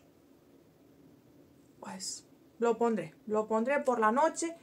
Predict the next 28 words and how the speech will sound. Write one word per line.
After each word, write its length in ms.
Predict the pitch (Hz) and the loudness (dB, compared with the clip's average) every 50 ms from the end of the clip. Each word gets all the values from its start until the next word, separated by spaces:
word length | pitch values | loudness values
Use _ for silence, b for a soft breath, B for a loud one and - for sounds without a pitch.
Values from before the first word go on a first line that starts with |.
| B B B - | B B B -4
en 100 | 214 208 | 0 0
las 220 | 208 202 190 196 | 0 0 -2 -2
pestañas 560 | - 220 214 - 262 269 277 285 285 - - - | -4 -2 0 0 -2 0 0 -2 -2 -2 -4 -4
a 100 | 202 208 | -4 -4
ver 220 | 202 220 214 214 214 | -2 -2 -4 -6 -6
qué, 360 | - 214 202 190 190 185 185 190 B B B B B - - | -6 -4 -4 -2 -2 -2 -2 -4 B B B B B -6 -4
qué 120 | 226 214 | -4 -4
tal. 220 | 214 202 180 - - B B B B | -2 -4 -4 -4 -6 B B B B
Sí 260 | - - - 320 311 | -2 -2 0 0 0
que 140 | 311 311 302 | -2 -2 0
me 100 | 285 285 | 2 2
apetecía 640 | 285 285 285 262 262 247 226 226 - 269 269 262 262 | 2 4 4 4 4 4 -2 0 0 2 2 2 2
probar 440 | 233 233 208 226 240 254 254 240 | 2 0 2 4 4 4 6 6
el, 280 | 233 220 214 208 208 202 | 6 6 6 4 2 2
eh, 240 | 202 190 190 185 185 B B B B B B B B B B B | 2 4 2 2 0 B B B B B B B B B B B
el 260 | - 226 220 220 214 214 | 2 4 4 4 4 2
primer 420 | - 254 240 247 247 240 233 233 | 0 0 2 4 4 4 4 2
este 240 | 240 240 - 269 254 | 0 2 4 4 4
de 200 | 214 233 240 226 | 6 6 4 4
vitamina 680 | 190 190 226 220 - 208 208 214 226 220 208 190 196 | 4 2 0 2 2 2 4 4 4 4 4 2 2
C, 300 | 196 - 349 381 415 415 | 0 0 2 2 2 2
que 260 | - 320 311 311 302 254 | 2 0 2 2 4 4
no 160 | 247 262 269 | 4 4 4
está, 580 | 269 262 - - 254 233 226 220 214 208 208 | 2 2 2 4 6 6 8 8 6 6 4
no 160 | 208 220 247 247 | 4 4 4 4
está 220 | 240 - 233 220 | 4 2 0 0
nada 260 | 214 214 202 196 190 | 0 0 0 0 -2
mal. 220 | 180 160 143 - | -2 -4 -6 -8